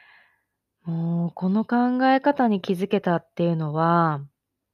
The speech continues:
あの、初めて聞く方もいらっしゃると思うんですけれども、セルフラブっ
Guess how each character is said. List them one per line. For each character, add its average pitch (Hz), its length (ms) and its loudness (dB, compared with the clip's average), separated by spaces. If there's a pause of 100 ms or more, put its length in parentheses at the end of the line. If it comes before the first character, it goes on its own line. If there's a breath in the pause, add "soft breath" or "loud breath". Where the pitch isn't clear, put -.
(800 soft breath)
あ 160 100 -10
の、 151 160 -8
初 180 260 -4
め 233 120 4
て 190 120 0
聞 - 180 -10
く - 60 -18
方 175 240 -2
も 156 160 -4
い 151 60 -4
ら 160 120 -2
っ - 20 -6
し - 160 -10
ゃ 175 40 -4
る 160 120 -6
と - 100 -12
思 151 200 -6
う 147 40 -6
ん 147 40 -8
で 147 120 -14
す - 100 -20
け 147 140 -12
れ 143 100 -8
ど 147 100 -10
も、 147 400 -6 (1080)
セ - 200 -12
ル 202 140 4
フ 220 160 2
ラ 226 180 4
ブ 156 220 -4
っ 147 40 -6